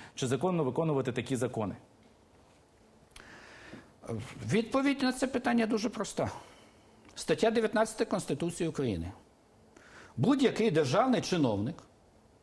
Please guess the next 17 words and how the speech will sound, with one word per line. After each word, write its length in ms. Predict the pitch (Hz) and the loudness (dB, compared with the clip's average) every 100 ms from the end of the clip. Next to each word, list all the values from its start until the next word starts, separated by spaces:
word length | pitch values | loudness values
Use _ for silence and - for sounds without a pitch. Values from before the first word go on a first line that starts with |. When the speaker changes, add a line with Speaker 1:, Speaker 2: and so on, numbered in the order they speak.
| _ _ - - - | _ _ -20 -20 -2
Speaker 2:
може 380 | 135 214 254 202 | 2 4 4 2
діяти 480 | 151 214 190 147 160 | 2 2 2 2 2
лише 320 | 165 - 165 | 2 2 0
в 80 | 127 | 0
спосіб, 600 | - - 190 233 - - - - - _ _ _ - - - - - - | -4 2 4 4 0 -4 -8 -20 -20 _ _ _ -20 -20 -20 -20 -20 -4
предписаний 600 | 156 147 247 247 247 156 | -4 0 0 2 2 2
йому 220 | 147 196 | 2 0
законом. 400 | 165 165 120 92 101 - _ _ _ _ _ _ _ _ _ - - - | -4 -4 -6 -6 -10 -20 _ _ _ _ _ _ _ _ _ -20 -20 -20
Це 220 | - - 208 | -6 0 4
ми 180 | 262 | 4
з 100 | 214 | 4
вами 340 | 156 165 143 135 | 4 4 4 4
можемо 440 | 139 127 127 127 | 4 4 2 2
діяти 480 | 120 151 139 120 127 | 2 2 4 4 2
в 120 | 107 | 0
будь-який 540 | 113 208 135 123 - 104 | 2 2 2 0 0 -4
спосіб, 480 | - 175 220 254 | -2 0 0 0